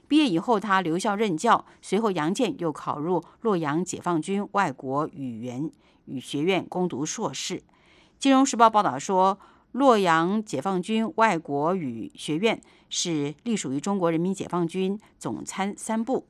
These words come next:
专门培养军事情报军官和间谍。杨健表示，外界对他的经历有疑虑，是因为不够了解中国的制度和学校。杨健星期三对媒体表示，如果你把这些学员或学生定义为间谍，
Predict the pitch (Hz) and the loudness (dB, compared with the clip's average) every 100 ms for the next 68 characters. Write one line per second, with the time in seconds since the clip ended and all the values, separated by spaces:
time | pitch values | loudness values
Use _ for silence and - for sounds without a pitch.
0 | - 240 269 233 190 180 143 190 - - | -4 0 2 2 0 -4 -6 -4 -6 -8
1 | - 185 185 - 165 - 123 147 156 - | -8 -4 -2 -4 -6 -8 -8 -4 -6 -4
2 | 175 180 214 214 - 117 - 127 110 92 | -4 0 0 -2 -14 -12 -6 -6 -8 -12
3 | 123 - _ _ _ _ _ _ _ _ | -14 -16 _ _ _ _ _ _ _ _
4 | _ _ _ _ _ _ 220 247 311 233 | _ _ _ _ _ _ 4 6 6 6
5 | 156 - 226 254 226 240 226 220 208 180 | 4 4 4 4 4 2 2 0 0 -2
6 | 233 254 220 139 - 151 202 294 - - | 2 2 2 -2 -6 -2 2 2 0 -4
7 | 196 180 202 262 202 131 214 190 - 185 | -2 -2 0 2 2 0 -2 -2 -4 -4
8 | 190 135 156 - 202 - - 139 - - | -4 -4 -4 -4 -4 -4 -8 -8 -8 -10
9 | 143 214 165 - _ - - - 170 185 | -4 2 2 0 _ -20 -20 -2 2 2
10 | 202 175 196 165 196 190 170 190 165 151 | 0 -2 -4 -2 0 0 -2 -2 0 2
11 | 147 160 156 160 156 - - 180 - - | 0 -2 -2 -4 -6 -8 -6 -6 -6 -12
12 | - 262 302 277 - 165 - 247 240 - | -8 0 2 4 2 0 -2 -2 -4 -2
13 | 160 214 180 143 190 202 170 143 185 190 | -2 0 0 0 -2 -2 -4 -4 -4 -4
14 | 233 190 147 143 - 233 156 127 156 | -2 -2 -2 -4 -4 -4 -4 -4 -6